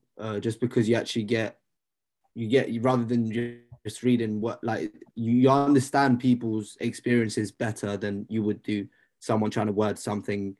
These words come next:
like, very nicely, that flows nicely, et cetera, not on an art-, article where they're trying to clearly, like, obviously raise awareness about an issue, but also they're journalists, and at the end of the day, journalists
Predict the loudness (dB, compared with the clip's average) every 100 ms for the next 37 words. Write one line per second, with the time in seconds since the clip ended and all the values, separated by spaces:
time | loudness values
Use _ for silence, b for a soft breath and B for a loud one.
0 | b b b -4 0 0 0 -2 -4 -6
1 | -6 -4 -4 -6 -12 -6 -6 -4 -6 -8
2 | -8 -6 -6 -6 -10 -8 -8 -8 -8 -8
3 | -8 -6 -6 -6 -6 -6 -6 -8 -4 -4
4 | -4 -4 -4 -4 -8 _ _ _ -4 2
5 | 4 4 0 -2 -4 -8 _ _ -2 -2
6 | 0 -2 -2 -4 -6 -2 0 0 0 -2
7 | -4 -6 -6 -6 -6 -6 -6 -8 -6 -6
8 | -6 -8 -8 -10 -12 _ _ _ _ _
9 | _ _ -10 -4 -4 -2 -4 -4 -4 -8
10 | -14 -20 -20 -14 -10 -6 -4 -4 -2 -4
11 | -4 -4 -6 -6 -8 -10 -12 -20 -20